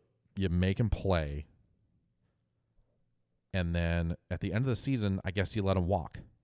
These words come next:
'Cause if you aren't gonna trade him and you aren't gonna extend him, that's your only other option. He plays. You hope he doesn't get hurt. He hopes he doesn't get hurt. And then at the end of the year, you let him walk.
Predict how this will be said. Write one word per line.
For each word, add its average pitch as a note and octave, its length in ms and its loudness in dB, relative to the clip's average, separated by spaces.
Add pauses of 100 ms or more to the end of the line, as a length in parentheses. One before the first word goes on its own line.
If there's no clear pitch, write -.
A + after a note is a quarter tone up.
(1700)
'Cause F#2+ 120 -2
if F2+ 120 -4
you G2+ 80 4
aren't D3+ 140 2
gonna C3 120 0
trade A2 280 4
him F#2 100 2
and F#2 80 2
you F#2 80 2
aren't G#2 140 2
gonna G2 120 0
extend G2+ 300 2
him, F2 80 0
that's G2 200 0
your B2+ 120 4
only A2+ 240 4
other F#2 220 4
option. D#2+ 380 -2 (560)
He G#2 140 -8
plays. A2 600 0 (680)
You F#2 100 -2
hope G#2 160 6
he A#2 80 8
doesn't G#2 200 6
get F2+ 160 2
hurt. F2 320 4 (1600)
He A#2+ 200 -2
hopes G#2 220 6
he F#2+ 60 0
doesn't E2 160 0
get D#2+ 120 -2
hurt. D2+ 280 -2 (1120)
And G2 100 0
then G2+ 100 4
at F#2 60 0
the G2+ 100 0
end G#2+ 80 4
of G#2 40 4
the G2 80 2
year, G2+ 100 4
you G2 100 2
let G2 80 4
him F#2+ 100 2
walk. G2 300 0